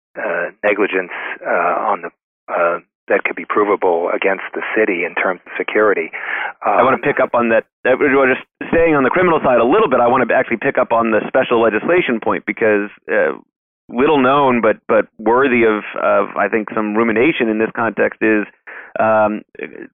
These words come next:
Speaker 2: couple years ago, Congress passed and, uh, was signed into law by President Bush, the Crime Victims' Rights Act, which actually provides a set of,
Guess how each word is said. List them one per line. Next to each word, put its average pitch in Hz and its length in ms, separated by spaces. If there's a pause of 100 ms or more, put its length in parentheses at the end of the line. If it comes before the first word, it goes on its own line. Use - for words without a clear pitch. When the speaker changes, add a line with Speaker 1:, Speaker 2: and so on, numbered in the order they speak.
Speaker 2:
couple 127 200
years 123 200
ago, 113 300
Congress 127 460
passed 113 460
and, 104 360
uh, 82 240
was 92 160
signed 107 240
into 101 160
law 107 280
by 101 180
President 104 480 (240)
Bush, - 280 (480)
the 117 60
Crime 131 260
Victims' 113 360
Rights 117 360
Act, 90 280
which 104 220
actually 110 360
provides 107 960
a 101 220 (160)
set - 340
of, 104 480